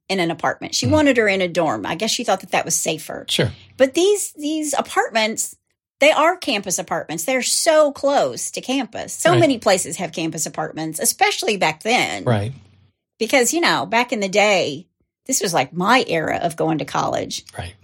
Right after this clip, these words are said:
Speaker 1: You couldn't even have a hot plate. You had, like, half a fridge that barely worked. <laughs>
Speaker 2: Well, and two, I, I understand the mom's concern because a lot of dorms had, you know, um, somebody in the lobby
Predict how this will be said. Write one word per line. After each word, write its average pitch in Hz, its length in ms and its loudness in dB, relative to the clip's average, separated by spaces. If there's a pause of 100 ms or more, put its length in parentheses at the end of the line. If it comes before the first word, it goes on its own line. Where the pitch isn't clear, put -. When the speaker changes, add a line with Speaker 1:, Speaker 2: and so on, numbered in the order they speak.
(200)
Speaker 1:
You 208 160 -6
couldn't 262 220 4
even 175 140 0
have 156 120 0
a 135 100 -8
hot - 380 0
plate. - 320 -6
You 247 180 -2
had, 269 140 0
like, 180 160 2
half 233 320 0
a 190 80 2
fridge 226 480 0
that 170 180 0
barely 208 360 2
worked. - 580 -2
<laughs> - 40 -10
Speaker 2:
Well, 196 120 4
and 147 180 2
two, 165 200 4
I, 120 260 4
I 143 120 0
understand 131 360 2
the 113 60 0
mom's 107 240 2
concern 127 400 -2
because 123 280 0
a - 60 0
lot 156 240 0
of 120 100 -2
dorms 117 440 2
had, 104 440 -2
you 151 140 -6
know, 90 300 -8 (480)
um, 95 420 -12 (140)
somebody 143 400 2
in 131 300 4
the 120 60 6
lobby 107 640 0